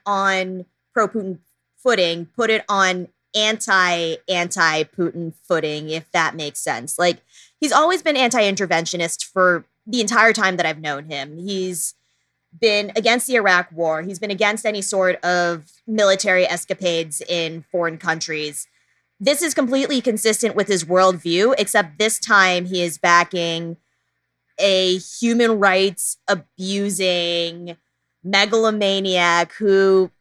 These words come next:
dragged his country into a war that, like, literally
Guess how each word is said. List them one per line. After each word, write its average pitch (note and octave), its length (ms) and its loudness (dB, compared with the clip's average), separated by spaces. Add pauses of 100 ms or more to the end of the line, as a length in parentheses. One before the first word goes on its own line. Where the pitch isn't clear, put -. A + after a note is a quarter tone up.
(280)
dragged G#3 300 4
his A#3 160 -2
country G3 540 0
into F#3 580 0
a E3+ 80 4
war F#3 400 2
that, F3 340 -2
like, F3 240 -2
literally F3 720 -2